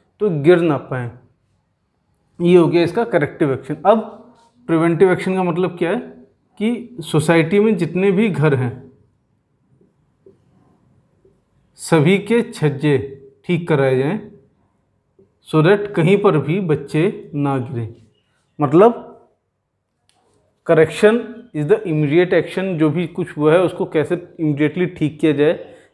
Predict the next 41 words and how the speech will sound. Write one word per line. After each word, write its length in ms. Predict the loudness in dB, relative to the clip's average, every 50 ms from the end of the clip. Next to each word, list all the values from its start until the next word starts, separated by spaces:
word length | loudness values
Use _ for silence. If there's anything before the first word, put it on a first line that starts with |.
| _ _
या 140 | 4 4 4
उसके 880 | 4 4 0 -6 -16 -20 _ _ _ _ -2 -2 0 -2 -4 -12 -18 -20 _ _ -12
स्प्रेड 540 | -12 -12 -12 0 4 4 6 6 4 0 -2
को 420 | -2 0 0 0 0 -4 -12 -18 -20 _ _ _ -10
बढ़ने 400 | -4 -2 0 0 2 2 0 0
से 140 | -2 -2 -2
रोका 260 | -2 -2 -4 -6 -8
जाए। 280 | -8 -8 -10 -12 -16 _ _ _ _ _ _ _
जैसे 260 | -4 -4 -2 -2 0 2
यहाँ 160 | 2 2 2
पे 60 | 2
बच्चा 340 | 0 -2 -2 -4 0 0 0
गिरा, 180 | 0 2 0 0
उसको 260 | -2 -2 -2 -2 -2
हॉस्पिटल 400 | -2 -2 -4 -6 -8 -6 -2 0
लेके 240 | 0 0 0 -2 -2
जाना 220 | -2 -2 -4 -4
क्यों 200 | -4 -4 -4 -2
ज़रूरी 340 | -2 0 0 0 -2 -2 -2
था? 140 | -2 -2 -4 -4 -6 -16 -20 -20 -20 _ _ _ _
क्योंकि 240 | -4 -4 -2 0 2
अगर 120 | 2 2
उसको 300 | 2 2 0 -2 -2 -2
हॉस्पिटल 400 | -2 -2 -4 -6 -10 -8 -4 -2
लेके 240 | 0 0 -2 -2 -4
नहीं 200 | -4 -2 0 0
जाते 280 | 2 2 0 0 -2 -4
तो 200 | -2 0 -2 -2
उसको 260 | -2 -4 -6 -6 -6
कुछ 360 | -6 -8 -14 -14 -12 -10 -8
भी 200 | -4 -2 0 0
हो 80 | 0 0
सकता 280 | -2 -4 -4 -4 -6
था, 120 | -6 -4 -6
उसको 240 | -8 -6 -6 -8 -8
कोई 220 | -4 -2 -2 0
भी 100 | 0 -2
डैमेज 400 | -2 -2 -2 -2 0 -2 -2 -2
हो 60 | -2
सकता 320 | -4 -6 -10 -8 -8 -8 -8
था 340 | -8 -10 -14 -14 -14 -18